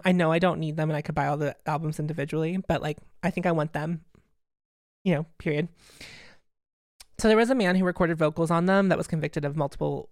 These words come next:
sexual assaults. So they were replaced by vocals by, from Birdie. So all of the re-edited versions, that anything that says twenty eighteen remasters, anything that, like, required new vocals is from Birdie.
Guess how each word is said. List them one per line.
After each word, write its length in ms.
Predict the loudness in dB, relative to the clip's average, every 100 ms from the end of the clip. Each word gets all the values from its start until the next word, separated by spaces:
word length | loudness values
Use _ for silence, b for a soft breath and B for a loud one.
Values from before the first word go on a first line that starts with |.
| -20 -8
sexual 360 | -4 -2 -2
assaults. 420 | 0 2 2 -2 -8
So 400 | 2 4 4 2
they 160 | -2 0
were 120 | 0
replaced 400 | -2 -2 -4 -2
by 80 | -4
vocals 340 | -2 -4 -6
by, 120 | -6 -12 -4
from 240 | -2 0
Birdie. 420 | -2 -4 -6 -8 -2
So 180 | 2 4
all 240 | 6 4
of 120 | 4
the 400 | 4 6 6 2 -4 _
re-edited 720 | 0 2 2 0 0 0 0
versions, 520 | 2 2 4 2 2 2
that 180 | 0
anything 320 | 2 2 2 0
that 100 | 0
says 140 | -2
twenty 280 | 0 -2 -2
eighteen 220 | -6 -4
remasters, 540 | -2 -2 -4 -2 -4 -6 B B B B
anything 420 | 0 2 2 4
that, 280 | 4 2 0
like, 240 | -2 -2 -2
required 460 | -2 2 2 2 0
new 100 | -2
vocals 340 | -2 -4 -6
is 140 | -8
from 200 | -6 -4
Birdie. 420 | -4 -6 -6 -8